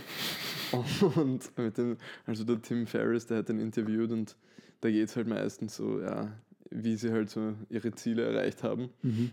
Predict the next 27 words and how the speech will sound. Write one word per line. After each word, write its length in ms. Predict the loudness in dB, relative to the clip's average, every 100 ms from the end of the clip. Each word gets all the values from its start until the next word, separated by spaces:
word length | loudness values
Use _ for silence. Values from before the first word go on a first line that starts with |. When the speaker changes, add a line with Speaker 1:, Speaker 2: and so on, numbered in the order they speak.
| 0
Speaker 1:
Ähm, 400 | 2 4 2 0 2
aber 400 | 4 4 2 0
was 160 | 2
urwitzig 460 | 2 2 2 2 2
war, 140 | 4
der 280 | 4 2 0
Arnold 260 | 0 0 0
Schwarzenegger, 580 | 0 0 0 0 0 0
bin 220 | -2 -2
ich 100 | 2
auch 120 | 2
erst 140 | 2 0
in 60 |
den 100 | -2
Podcast 400 | 0 -2 -2 -2
draufgekommen, 580 | -2 -2 -4 -2 -2 -2 -6 -16 0
war 260 | 2 2
anscheinend 440 | 2 0 0 0 -2
schon 180 | -4 -2
Millionär, 800 | 0 0 0 0 -2 -2 -4 -4 -6
bevor 380 | -6 0 2 2
er 60 |
Schauspieler 520 | 0 -2 -2 -2 0
geworden 400 | 2 2 0 0
ist 140 | -2 -2
in 60 |
Amerika. 600 | -2 0 0 -2 -2 -6